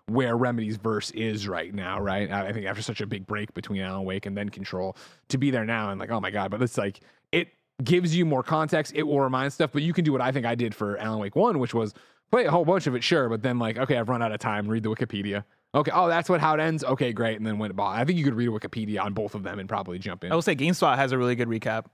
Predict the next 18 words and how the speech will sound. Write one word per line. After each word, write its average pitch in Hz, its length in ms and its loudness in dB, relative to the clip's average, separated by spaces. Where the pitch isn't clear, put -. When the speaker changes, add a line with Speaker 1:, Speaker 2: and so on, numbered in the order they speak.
Speaker 2:
Like, 131 140 -2
that's 143 160 4
what 165 80 4
I 139 80 4
had 143 100 4
to 135 80 -2
do, 131 460 4
uh, 120 100 4
this 123 220 0
weekend, 139 320 0
where, 127 180 4
like, 123 140 2
as 180 160 4
I 202 40 6
got 180 160 2
further 160 300 4
into 147 280 0
it, 117 140 0